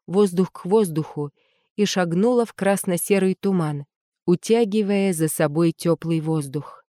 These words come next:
Сажен, конечно, упоминал, что их ищейские мосты отличались от смотрительских. Но рассказ —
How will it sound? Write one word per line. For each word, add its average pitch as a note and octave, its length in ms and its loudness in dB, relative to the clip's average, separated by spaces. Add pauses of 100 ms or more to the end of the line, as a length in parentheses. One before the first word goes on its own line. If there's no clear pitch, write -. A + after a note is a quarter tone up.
(280)
Сажен, G#3 520 0
конечно, F#3+ 720 0 (120)
упоминал, G3+ 760 0 (360)
что - 260 -4
их G3+ 320 0
ищейские F3+ 720 0
мосты F3+ 420 0
отличались G#3 840 -2 (140)
от D#3 120 -8
смотрительских. D#3 1040 -6 (500)
Но F#3 100 2
рассказ — A#3 600 -2